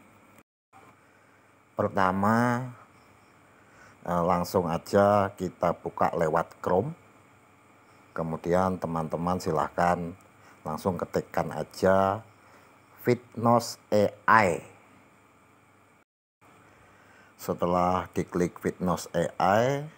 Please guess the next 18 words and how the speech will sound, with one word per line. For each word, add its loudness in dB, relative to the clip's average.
bagi -2
teman-teman 0
yang 0
belum 2
pernah -2
masuk -2
di 2
Fitnos -4
ini, 0
pasti -4
disuruh -2
login -4
dulu -2
ya. 2
Silahkan -4
login -4
lewat, 2
eh, 2